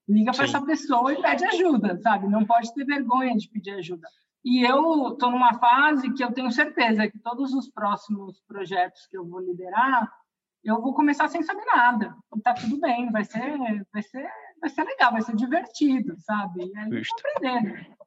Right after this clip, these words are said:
Speaker 1: E tá tudo
Speaker 2: E,
Speaker 1: certo,
Speaker 2: e,
Speaker 1: né?
Speaker 2: e isso tem muito a ver com aquela cultura do contrate competência e caráter, né?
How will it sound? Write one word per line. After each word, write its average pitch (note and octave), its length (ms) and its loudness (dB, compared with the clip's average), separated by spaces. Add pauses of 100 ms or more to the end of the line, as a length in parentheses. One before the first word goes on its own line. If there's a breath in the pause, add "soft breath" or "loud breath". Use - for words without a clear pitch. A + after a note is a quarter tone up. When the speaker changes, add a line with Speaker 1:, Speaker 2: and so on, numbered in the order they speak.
(140)
Speaker 1:
E G3+ 80 -10
tá A3 120 -6
tudo A3 100 -6
Speaker 2:
E, C#3+ 180 2
Speaker 1:
certo, A3+ 260 -6
Speaker 2:
e, C#3 40 -8
Speaker 1:
né? - 60 -20 (180)
Speaker 2:
e D3+ 100 2
isso D3 160 0
tem D#3+ 80 2
muito D#3 240 0
a - 20 4
ver D#3+ 80 -2
com D#3+ 60 2
aquela D#3 240 2
cultura D3 460 0
do C3+ 440 0 (240)
contrate C#3 540 0
competência D3+ 1120 -2
e C3+ 80 -14
caráter, C3 760 0 (240)
né? A#2+ 460 -2